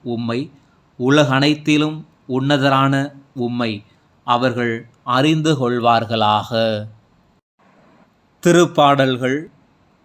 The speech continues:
அதிகாரம் எண்பத்தி நான்கு.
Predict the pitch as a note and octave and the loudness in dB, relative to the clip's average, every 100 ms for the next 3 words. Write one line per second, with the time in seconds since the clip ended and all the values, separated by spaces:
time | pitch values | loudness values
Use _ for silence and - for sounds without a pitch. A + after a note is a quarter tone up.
0 | _ - C3+ C#3+ C3 C3 B2+ B2 A2 A#2 | _ -4 2 2 2 2 2 0 -2 -10
1 | _ _ _ _ D3 C3+ D3+ D#3 D#3 - | _ _ _ _ -2 0 2 2 0 2
2 | E3 B2+ A2 A2 G#2+ A2+ | 0 2 -2 -4 -6 -8